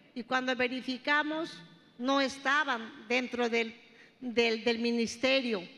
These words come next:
Luego nos dijeron, "No, eso lo ve la P C M". Fuimos a la P C M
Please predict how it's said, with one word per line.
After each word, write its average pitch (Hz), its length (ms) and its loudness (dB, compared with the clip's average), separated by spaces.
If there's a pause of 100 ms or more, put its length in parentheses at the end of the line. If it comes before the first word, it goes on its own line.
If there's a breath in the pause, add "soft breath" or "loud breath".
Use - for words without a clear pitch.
(600)
Luego 302 260 4
nos 294 180 0
dijeron, 285 460 0
"No, 311 160 2
eso 294 200 2
lo 262 160 2
ve 285 180 2
la 247 160 2
P 269 200 0
C 277 420 0
M". 208 360 -6 (720)
Fuimos 311 360 4
a 269 100 2
la 254 140 0
P 285 220 0
C 294 320 0
M 320 320 -4